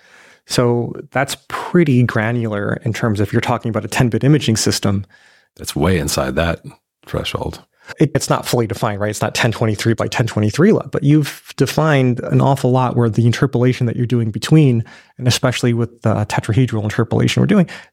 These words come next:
Speaker 1: really good results.
Speaker 2: Yeah. This is a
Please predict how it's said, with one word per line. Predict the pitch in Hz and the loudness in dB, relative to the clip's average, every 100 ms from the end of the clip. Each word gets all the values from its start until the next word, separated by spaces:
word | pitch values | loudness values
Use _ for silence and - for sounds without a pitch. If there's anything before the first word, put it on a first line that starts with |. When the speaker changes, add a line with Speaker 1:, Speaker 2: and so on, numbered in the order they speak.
| _ - | _ -2
Speaker 1:
really | 320 139 | 2 2
good | 104 | 2
results. | 104 - - - - - - | 0 0 -4 -6 -8 -8 -4
Speaker 2:
Yeah. | 135 104 - _ _ _ - | 0 0 -4 _ _ _ -4
This | 104 - | -2 0
is | 85 | 0
a | 76 | -2